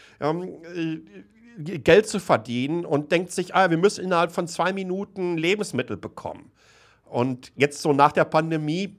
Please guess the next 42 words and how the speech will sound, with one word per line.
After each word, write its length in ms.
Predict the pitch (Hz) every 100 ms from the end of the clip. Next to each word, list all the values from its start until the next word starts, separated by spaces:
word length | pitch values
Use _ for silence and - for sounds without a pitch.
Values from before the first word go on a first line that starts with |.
| -
beziehungsweise 500 | 117 120 143 131 107
wir 80 | 107
sind 160 | 147
ja 60 | 165
immer 200 | 123 117
noch 120 | 110
in 80 | 127
der 100 | 113
Pandemie, 500 | - 120 123 123 143
aber 420 | 156 123 113 110 - _ _ _ _ _ - - -
seitdem 420 | 160 127 123 151
Menschen 240 | 135 139 147
wieder 140 | 139
rausgehen, 560 | 123 131 170 - 160 151 - - -
merken 300 | - 143 175
sie 180 | 165 196
auf 220 | 160 143
einmal, 400 | 143 160 165 151 143 - - -
„Hey, 400 | 165 233 240 175
vielleicht 600 | - 185 160 226 240 -
hätten 260 | 254 254
wir 160 | 220 -
uns 220 | 226 233
vorher, 720 | - - 185 247 226 214 202 -
äh, 340 | 208 202 -
auch 200 | 220 214
mal 100 | 233
Gedanken 440 | 185 156 170 240
über 160 | 233 214
einen 120 | 208
Businessplan 640 | 190 277 302 - - 160 113
machen 280 | 113 120
sollen. 400 | 107 101 95 90 - - 160
Wie 120 | -
skaliert 580 | 165 - 151 156 147 190
so 160 | - 214
etwas 540 | 208 208 208 214 214
und 200 | 190 147
wie 200 | 175 185
ist 180 | 185 -
der 100 | 160
Faktor, 760 | 147 190 - - 170 160 147